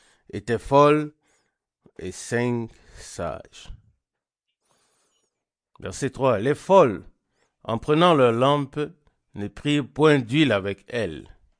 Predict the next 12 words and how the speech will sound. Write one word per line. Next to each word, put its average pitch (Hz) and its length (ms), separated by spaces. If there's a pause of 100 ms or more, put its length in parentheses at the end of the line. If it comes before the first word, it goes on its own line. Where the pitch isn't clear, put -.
(1000)
Mais 110 640
les 82 200
sages 101 720 (1400)
prirent 143 460 (500)
avec 113 300
leurs 123 220
lampes 135 520 (800)
de 95 200
l'huile 135 720 (540)
dans 127 380
les 113 160
vases. » 87 840